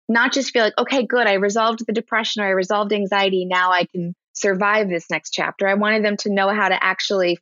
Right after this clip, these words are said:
flourish. So that's when I dove into positive psychology. That's when coaching began. And that's how I relit that flame. And now that I'm in it for almost three years, I'd say it's just been, like, the biggest gift for me in this last decade,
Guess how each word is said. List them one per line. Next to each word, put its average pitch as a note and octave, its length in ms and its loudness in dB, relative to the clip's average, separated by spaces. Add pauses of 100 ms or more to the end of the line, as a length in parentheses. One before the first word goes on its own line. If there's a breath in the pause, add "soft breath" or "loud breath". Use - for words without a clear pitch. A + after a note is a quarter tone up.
flourish. - 640 -2 (200)
So A3 140 -2
that's G3 300 0
when A3+ 100 0
I G3+ 80 2
dove F3+ 320 0
into E3 280 -2
positive D#3+ 440 0
psychology. G#3+ 840 0 (240)
That's F3+ 280 0
when D#3+ 140 -2
coaching B3 400 0
began. G3 540 0 (340)
And F#3 160 0
that's - 240 -2
how G3+ 120 -2
I F3 200 2
relit E3+ 640 2 (140)
that D3+ 200 -2
flame. F#3 600 -2 (280)
And F3 460 0 (100)
now F#3 220 2
that G3 100 2
I'm F3 160 0
in F3 100 0
it F3 180 0
for E3 360 0 (100)
almost F#3 340 -2
three A#3 180 0
years, A#3+ 260 2
I'd E3 200 -2
say D3 240 0
it's - 160 -6
just - 200 -4
been, E3+ 420 0 (360)
like, E3+ 200 -4
the F#3 140 0
biggest F3 520 0
gift E3 360 -2
for G#3+ 140 0
me A3 180 2
in A3+ 80 2
this G3+ 240 0
last F3+ 300 0
decade, G3+ 420 2